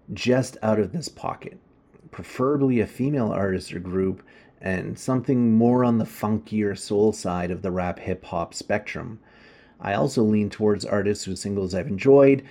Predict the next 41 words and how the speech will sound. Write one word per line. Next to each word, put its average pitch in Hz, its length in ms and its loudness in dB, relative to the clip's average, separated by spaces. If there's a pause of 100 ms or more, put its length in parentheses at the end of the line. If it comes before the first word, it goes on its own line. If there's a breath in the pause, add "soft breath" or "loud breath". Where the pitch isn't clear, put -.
(200 loud breath)
but 120 180 -2
have 113 120 -2
never 123 200 2
really 117 200 4
gone 107 240 2
much 104 200 -2
deeper 117 340 0
on 98 140 -4
them 98 180 -2
into 95 200 -4
their 95 160 0
albums, 113 500 -2 (400 soft breath)
uh, - 120 -12
which - 120 -12
is - 80 -16
kind 80 160 -12
of 90 80 -6
why 92 80 -2
I'm 98 120 -6
part 113 160 2
of 123 40 0
this 139 160 -2
group. 370 260 2 (800 loud breath)
So, 170 320 0 (1120 soft breath)
my 151 160 4
choice 185 420 0
came 131 420 -2
to 110 120 -10
me 95 180 -2
when 98 140 -4
I 98 80 -6
was 92 120 -8
watching 117 400 -4
a 117 60 -4
show 87 480 -4 (140)
about 95 280 -4
the 90 120 -8
stand-up 92 500 -6
comedian 87 720 -6
Dave 85 320 -4
Chappelle. - 580 -12